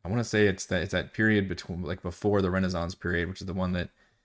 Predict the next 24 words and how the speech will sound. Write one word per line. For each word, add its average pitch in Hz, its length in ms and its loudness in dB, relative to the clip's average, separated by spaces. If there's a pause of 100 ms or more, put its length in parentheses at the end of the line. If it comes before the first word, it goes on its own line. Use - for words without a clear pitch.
(240)
a - 60 0
lot 98 120 4
of 92 60 4
my 104 160 6
generation 90 520 0
grew 90 140 -2
up 85 160 0
in, 85 200 -4
which 85 180 -6
is 90 200 -4
the, 82 380 -4 (1000)
I 95 60 -8
guess, 92 160 -2
kicked 101 200 2
off 98 180 4
by 92 60 0
Little 92 180 0
Mermaid 92 420 2
in 82 320 -4
eighty-nine 90 540 0
and 85 100 -2
then 85 160 -4
had 90 180 -4
a, 90 200 -4